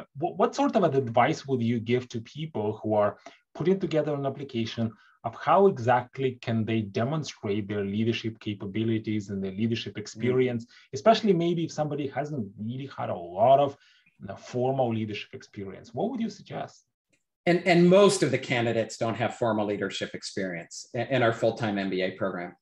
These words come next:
Speaker 2: And, and I'm gonna talk about it in a couple ways and then give some examples. And, and I'll give the examples because I think it's important that sometimes people think outside, uh, the box on it.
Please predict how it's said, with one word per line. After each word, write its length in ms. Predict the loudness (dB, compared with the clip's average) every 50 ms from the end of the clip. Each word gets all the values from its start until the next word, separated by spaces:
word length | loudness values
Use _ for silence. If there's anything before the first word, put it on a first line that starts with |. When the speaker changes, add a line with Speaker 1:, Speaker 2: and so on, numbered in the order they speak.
| _ _ _ _ _ _ _ _ _ _ _ _ _ _ _
Speaker 2:
And, 140 | 0 2 4
and 140 | 4 4 6
I'm 100 | 6 6
gonna 160 | 6 4 2
talk 240 | 4 4 4 4 4
about 280 | 4 6 6 6 6 6
it 200 | 6 4 2 2
in 120 | 0 0
a 100 | 0 0
couple 260 | 0 0 0 2 2
ways 240 | 2 4 2 2 0
and 100 | -2 -4
then 120 | -4 -4 -2
give 200 | -2 -2 -2 -2
some 240 | -4 -4 -4 -4
examples. 840 | -4 -6 -10 -12 -6 -4 -2 0 0 0 0 -2 -2 -2 -4 -8 -8 -4
And, 100 | -4 -2
and 260 | -2 -2 -2 0 2 2
I'll 140 | 2 2
give 180 | 2 0 0 2
the 80 | 2 2
examples 640 | 2 0 0 -2 -2 -2 0 0 -2 -2 -2 -4
because 380 | -6 -8 -4 -2 0 0 2 2
I 100 | 0 0
think 260 | 0 -2 -4 -2 -2
it's 160 | -2 -4 -4
important 460 | -4 -6 -4 -2 0 0 0 0 -2 -6
that 160 | -10 -10 -6
sometimes 420 | -6 -6 -4 -2 -2 -2 -2 -4 -6
people 280 | -8 -6 -4 -4 -4
think 320 | -4 -2 -4 -4 -2 -2 -2
outside, 680 | -2 -2 -4 -4 -2 0 2 4 2 2 0 -4 -8 _
uh, 220 | -6 -4 -4 -4
the 100 | -4 -4
box 400 | -2 -2 -2 -2 -2 -4 -6 -8
on 160 | -8 -6 -6 -6
it. 100 | -8